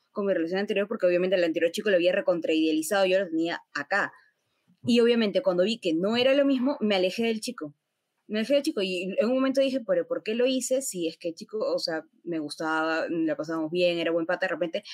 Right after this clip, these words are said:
tenía que conocerlo más como él y no como yo pensaba que era,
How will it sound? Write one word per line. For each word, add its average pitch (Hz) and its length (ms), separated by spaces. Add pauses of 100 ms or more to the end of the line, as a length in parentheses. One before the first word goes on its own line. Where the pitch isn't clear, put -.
(160)
tenía 214 260
que 247 40
conocerlo 202 400
más 196 200
como 202 280
él 175 340
y 196 120
no 196 180
como 220 280
yo 202 300
pensaba 175 480
que 165 280
era, 165 180